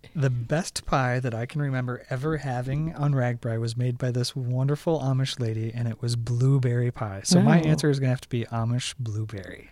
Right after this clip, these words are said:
Speaker 2: Ooh, nice.
Speaker 1: Yes.
Speaker 2: Well, we did a pre-ride a couple weeks back, and I got to taste probably,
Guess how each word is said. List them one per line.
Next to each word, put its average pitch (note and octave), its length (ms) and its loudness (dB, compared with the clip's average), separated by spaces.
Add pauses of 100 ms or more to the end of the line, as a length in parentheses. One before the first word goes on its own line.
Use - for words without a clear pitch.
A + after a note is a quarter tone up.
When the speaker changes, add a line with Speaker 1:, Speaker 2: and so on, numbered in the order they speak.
Speaker 2:
Ooh, G3 500 8
nice. D3+ 840 2
Speaker 1:
Yes. - 540 -12 (260)
Speaker 2:
Well, F#3 100 8
we A3 160 12
did G3 300 12
a D#3 220 8
pre-ride G3+ 460 8
a D3+ 40 4
couple D#3+ 280 6
weeks D3+ 260 4
back, D3 360 4
and E3+ 120 4
I F3 140 6
got G3 240 6
to - 140 -8
taste - 600 2 (800)
probably, B3+ 760 4